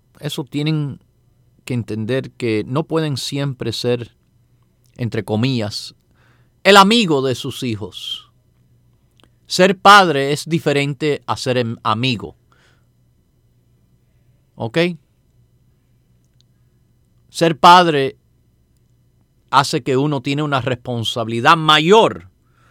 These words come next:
por otro ser humano. Una responsabilidad total por ese ser humano, ese hijo.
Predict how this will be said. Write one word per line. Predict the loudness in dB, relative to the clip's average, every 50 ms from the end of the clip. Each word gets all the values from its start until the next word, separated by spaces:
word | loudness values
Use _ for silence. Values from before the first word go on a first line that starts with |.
| _ _ _ _ _ _ _ _ _ _ _
por | _ -8 -6 -4
otro | -4 -6 -6 -10 -12
ser | -10 -8 -8 -8 -6
humano. | -8 -8 -8 -8 -10 -10 -14 -16 -18 _ _ _ _ _ _ _ _ _ _ _ _ _ _ _
Una | -4 0 0 0
responsabilidad | 2 0 -2 -2 -2 -4 -4 -4 -2 -2 -2 0 0 0 4 6 6 4 4 4
total | 4 4 4 4 6 8 8 8 8 6 2 -6 -10 -18 _ _ _ _ _ _ _ _ _ _ _ _ _ _ _ _ _ _ _ _ _ _ _ _ _ _ _
por | -4 -2 0
ese | 0 -2 -2 -4 -6 -6 -6 -8 -12 _ _ _ _ _ _
ser | -20 -16 -14 -6 -4 -2 -2 -2
humano, | -2 -2 -2 -2 -2 -4 -4 -8 -10 -12 _ _ _ _ -8
ese | -8 -8 -6 -6 -8 -8 -10 _
hijo. | -6 -6 -6 -6 -8 -14